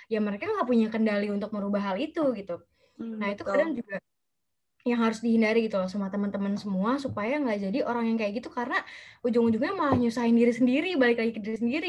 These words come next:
Speaker 1: gitu ya, Bu, ya. Ya,
Speaker 2: Benar.
Speaker 1: eh, sedangkan hal pertama yang bisa kita lakuin itu tentu saja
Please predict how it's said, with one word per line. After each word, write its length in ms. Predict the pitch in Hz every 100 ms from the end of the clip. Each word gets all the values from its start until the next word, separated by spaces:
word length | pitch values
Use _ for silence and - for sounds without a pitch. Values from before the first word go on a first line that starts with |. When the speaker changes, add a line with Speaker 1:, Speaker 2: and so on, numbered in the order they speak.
| 254
Speaker 1:
gitu 100 | 233
ya, 140 | 202
Bu, 120 | 196 190
ya. 120 | 185 185 _ _ - _ _ _ _ -
Ya, 140 | 233 -
Speaker 2:
Benar. 260 | 214 208 208
Speaker 1:
eh, 120 | 226
sedangkan 320 | 220 208 285 359
hal 120 | 262 233
pertama 280 | 233 208 202 294
yang 100 | 349
bisa 100 | 262 233
kita 140 | 220
lakuin 340 | 202 190 202 190
itu 80 | 339 415 -
tentu 180 | 226 208
saja 340 | 202 277 359